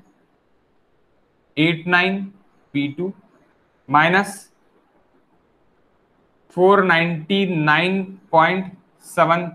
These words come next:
सेवन, फ़ोर नाइंटी नाइन पॉइंट सेवन सेवन। The next, next, summation of vertical forces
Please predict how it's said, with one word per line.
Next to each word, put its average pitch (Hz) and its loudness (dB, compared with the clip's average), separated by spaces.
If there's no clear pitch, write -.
सेवन, 123 0
फ़ोर 170 2
नाइंटी 156 -2
नाइन 156 -2
पॉइंट 190 -2
सेवन 156 0
सेवन। 110 -2
The 160 2
next, 185 -2
next, - -4
summation 202 2
of 214 4
vertical 190 2
forces 151 -8